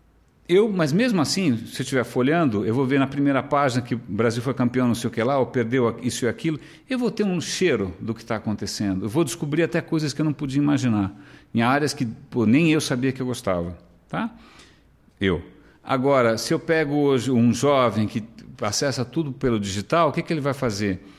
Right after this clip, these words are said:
Ele vai escolher os blogs que ele acompanha, que são normalmente do mesmo assunto, e ele vai assinar por R S S. Aí ele vai entrar em comunidades de gente que pensa parecido sobre aqueles mesmos assuntos,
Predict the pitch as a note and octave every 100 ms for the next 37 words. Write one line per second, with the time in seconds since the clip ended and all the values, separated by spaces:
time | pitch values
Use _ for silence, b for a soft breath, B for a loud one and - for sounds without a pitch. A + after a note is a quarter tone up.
0 | B B B B C#3 D3 C3 D#3+ F3 -
1 | - D#3 D3 F3+ E3+ C3 C3+ C#3 C3 B2
2 | C3+ A#2+ A2+ A#2 B2 A#2+ C3 F#3 E3+ -
3 | - - A#2 F2+ A#2+ A2+ A#2 A#2+ G#2+ A2
4 | G2 A#2+ A#2+ C#3+ D#3+ - - C3+ C#3+ C#3+
5 | C3+ C#3 C3+ C3+ C3+ B2+ C3 - G#2+ F2
6 | - B B B B B C3+ D#3+ G#3+ E3
7 | D#3 D3 C#3 C3 B2+ D3+ E3+ E3 D#3 D3
8 | A#2+ D3+ F3 D#3+ D#3 C3 C3+ B2 A#2+ C3
9 | C#3+ C3+ B2+ C3+ B2 A#2 C3 A2 - C3+
10 | B2+ G#3+ A3 C3 A#2+ G#2+ A#2 D3+ E3 F#3+
11 | -